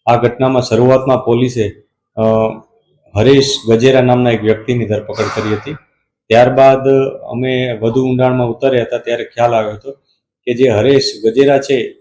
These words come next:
એને એના મિત્ર ભૂપત ધડુકે સોપારી આપી હતી. ભૂપત ધડુકે આ સોપારી જે ભોગ બનનાર છે સંજય પડસાળા,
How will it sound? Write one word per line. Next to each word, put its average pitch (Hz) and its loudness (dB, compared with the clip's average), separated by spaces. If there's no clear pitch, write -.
એને 135 -4
એના 127 -2
મિત્ર 123 0
ભૂપત 107 0
ધડુકે 123 2
સોપારી 113 0
આપી 98 -4
હતી. 123 -10
ભૂપત 107 -8
ધડુકે 131 0
આ 123 4
સોપારી 135 -2
જે 123 0
ભોગ 117 -2
બનનાર 135 2
છે 147 2
સંજય 123 -2
પડસાળા, 113 -6